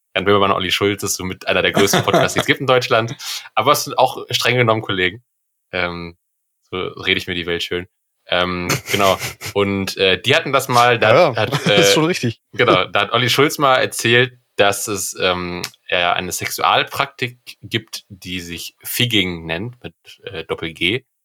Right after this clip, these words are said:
Speaker 1: Ich glaube, er hat mal den Wikipedia-Artikel im Podcast vorgelesen, hat da irgendwie mal ganz stolz von erzählt. Und, ähm,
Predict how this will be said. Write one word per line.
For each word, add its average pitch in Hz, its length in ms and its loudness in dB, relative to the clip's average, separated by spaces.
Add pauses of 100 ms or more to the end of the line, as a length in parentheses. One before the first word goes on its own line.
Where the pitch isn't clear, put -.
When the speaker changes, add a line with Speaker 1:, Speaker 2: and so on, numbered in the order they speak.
(360)
Speaker 1:
Ich - 60 -12
glaube, 104 200 4
er 101 60 4
hat - 60 -4
mal 101 80 0
den 95 160 -2
Wikipedia-Artikel 110 840 0
im 101 80 2
Podcast - 360 -2
vorgelesen, 101 380 0
hat 98 80 -2
da 98 40 6
irgendwie 92 160 0
mal 90 140 0
ganz 92 200 -2
stolz 101 320 2
von 104 160 0
erzählt. 104 560 0
Und, 95 420 -6
ähm, 90 340 0